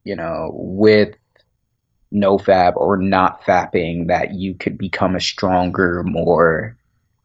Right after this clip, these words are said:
um, I don't know, alpha male or something, or gain more superpowers, or, like.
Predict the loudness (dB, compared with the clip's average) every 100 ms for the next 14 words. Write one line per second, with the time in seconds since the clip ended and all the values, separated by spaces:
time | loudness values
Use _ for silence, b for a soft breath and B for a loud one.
0 | _ _ _ 2 4 4 0 -4 -14 -20
1 | _ -6 -4 -2 -6 -8 -2 2 2 0
2 | 2 4 4 2 0 2 2 0 -2 -6
3 | -16 -4 2 2 2 0 0 2 2 0
4 | -2 -2 0 0 0 0 0 0 -2 -6
5 | -2 -2 2 4 4 2 0 -4 -8 -8
6 | -8 -10